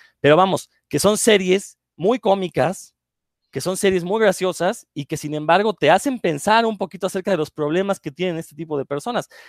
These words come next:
Eso me parece la verdadera inclusión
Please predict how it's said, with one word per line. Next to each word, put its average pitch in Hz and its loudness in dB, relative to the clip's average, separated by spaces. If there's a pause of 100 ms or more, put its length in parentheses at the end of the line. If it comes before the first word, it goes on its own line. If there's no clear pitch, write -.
(100)
Eso - 0
me 165 -6
parece 165 4 (440)
la 127 4
verdadera 143 4
inclusión 180 0